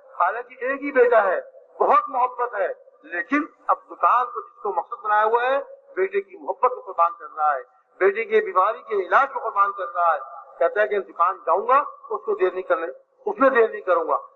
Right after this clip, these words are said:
ہاں، وہاں جا کر میں دکان کی لڑکے کو، جو کام کرنے والا ملازم ہے، اس کو بھیج دوں گا، وہ آ کے ڈاکٹر کو دکھا دے گا، دوائی لا کر دے دے گا، اب نہیں رکتا۔ جیسے ایک دکاندار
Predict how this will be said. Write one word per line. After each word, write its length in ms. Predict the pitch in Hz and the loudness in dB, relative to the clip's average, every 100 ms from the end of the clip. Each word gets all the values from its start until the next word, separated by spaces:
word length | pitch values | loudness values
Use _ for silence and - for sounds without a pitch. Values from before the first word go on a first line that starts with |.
| - - | -6 0
ہاں، 260 | 208 196 - - - | 2 2 0 -8 -6
وہاں 200 | 170 202 196 | 0 2 2
جا 100 | 185 | -2
کر 160 | 190 | -4
میں 140 | 185 175 | -12 -14
دکان 300 | 160 170 185 | 0 0 0
کی 120 | 185 | -6
لڑکے 280 | 160 156 185 | -10 -6 -4
کو، 100 | 185 | -6
جو 120 | 170 | -6
کام 200 | 170 170 175 | 0 0 0
کرنے 220 | 165 170 | -12 -6
والا 220 | 165 165 156 | -2 -2 -4
ملازم 400 | 151 160 220 254 | 0 0 2 2
ہے، 100 | 269 269 - | 2 0 -14
اس 280 | - 226 - | -6 -4 0
کو 100 | 240 | 0
بھیج 280 | 170 196 196 | 2 0 0
دوں 140 | 254 | 0
گا، 140 | 277 277 - _ - | 2 0 -6 _ -2
وہ 120 | 202 | 0
آ 100 | 196 | 2
کے 120 | 196 | 0
ڈاکٹر 280 | 190 175 - | -2 -2 -4
کو 100 | 185 | -12
دکھا 300 | 160 - 160 | -12 -2 0
دے 160 | 208 208 | 0 -2
گا، 120 | 226 - _ - 170 | -2 -2 _ -12 -2
دوائی 260 | 165 170 | 0 2
لا 100 | 156 | -2
کر 120 | 147 139 | -4 -8
دے 160 | 131 | -12
دے 60 | - | -14
گا، 60 | _ _ _ _ - | _ _ _ _ -2
اب 60 | 240 | 0
نہیں 100 | 208 151 | -2 -12
رکتا۔ 220 | - 120 - _ _ _ _ - | -14 -16 -18 _ _ _ _ 0
جیسے 280 | 226 233 302 | 2 2 -4
ایک 160 | 247 | -2
دکاندار 720 | 254 226 233 - 233 277 254 | 2 4 2 2 2 4 2